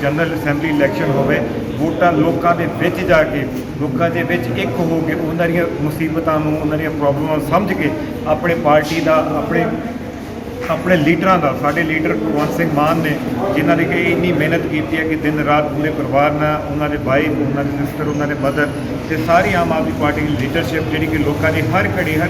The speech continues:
ਚੌਵੀ ਘੰਟੇ ਉੱਥੇ ਬਹਿ ਕੇ, ਤੇ ਮੈਂ ਸਮਝਦਾ ਕਿ ਲੋਕ ਵੀ ਜਲੰਧਰ ਵੈਸਟ ਦੇ ਬਹੁਤ ਸਿਆਣੇ ਹੋ ਗਏ ਨੇ। ਉਹਨਾਂ ਨੇ ਸਭ ਲੋਕਾਂ ਦੇ ਵਿੱਚ ਜਾ ਕੇ, ਲੋਕਾਂ ਦੀਆਂ ਮੁਸੀਬਤਾਂ,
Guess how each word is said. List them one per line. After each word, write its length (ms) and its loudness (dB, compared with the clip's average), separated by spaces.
ਚੌਵੀ 320 0
ਘੰਟੇ 240 0
ਉੱਥੇ 280 -2
ਬਹਿ 340 2
ਕੇ, 180 -4
ਤੇ 60 -6
ਮੈਂ 140 -2
ਸਮਝਦਾ 420 0
ਕਿ 120 0
ਲੋਕ 340 2
ਵੀ 80 0
ਜਲੰਧਰ 340 0
ਵੈਸਟ 280 0
ਦੇ 100 -2
ਬਹੁਤ 320 -2
ਸਿਆਣੇ 220 0
ਹੋ 160 -2
ਗਏ 160 -4
ਨੇ। 80 -2
ਉਹਨਾਂ 200 -2
ਨੇ 60 -2
ਸਭ 180 -6
ਲੋਕਾਂ 240 4
ਦੇ 100 2
ਵਿੱਚ 300 0
ਜਾ 200 4
ਕੇ, 140 -2
ਲੋਕਾਂ 440 -2
ਦੀਆਂ 160 -2
ਮੁਸੀਬਤਾਂ, 600 -2